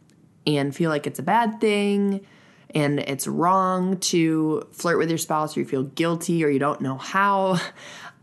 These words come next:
I would just encourage grabbing the book. A lot of what we've done is very simple. The chapters are super short. They take, like, five to seven minutes to read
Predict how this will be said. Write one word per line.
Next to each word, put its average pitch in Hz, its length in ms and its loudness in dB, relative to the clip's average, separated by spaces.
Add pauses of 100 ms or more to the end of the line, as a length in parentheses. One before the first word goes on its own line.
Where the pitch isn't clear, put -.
(180)
I 254 220 2
would 311 120 4
just 196 220 0
encourage 151 800 -2
grabbing 151 380 2
the 185 80 2
book. 139 520 -4 (380)
A 151 80 4
lot 156 220 2
of 208 80 0
what 208 100 0
we've 196 160 0
done 165 220 2
is 151 100 -2
very 151 260 0
simple. 156 720 -2 (220)
The 160 80 0
chapters 160 460 0
are 156 80 0
super 190 360 0
short. 147 380 -2
They 147 140 0
take, 147 640 -4
like, 127 340 -2
five 160 300 0
to 165 80 0
seven 151 360 -2
minutes 143 400 -4
to 143 140 -2
read 135 180 0